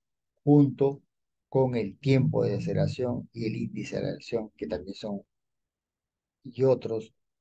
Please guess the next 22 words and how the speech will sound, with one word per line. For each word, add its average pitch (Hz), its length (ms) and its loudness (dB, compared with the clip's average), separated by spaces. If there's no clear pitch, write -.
parámetros 110 580 -2
que 101 120 -4
los 90 140 -8
vamos 95 320 -8
a 90 40 -18
revisar - 380 -10
más - 220 -8
adelante, - 500 -18
¿no? 208 160 -6
Este 123 240 0
es - 240 -8
un 127 220 0
corte 110 640 2
longitudinal 110 800 0
de 104 140 4
la 117 100 6
aorta, 196 400 8
el 160 80 4
paciente 107 480 -4
de 101 160 -6
cúbito 113 380 -4
supino, 202 680 4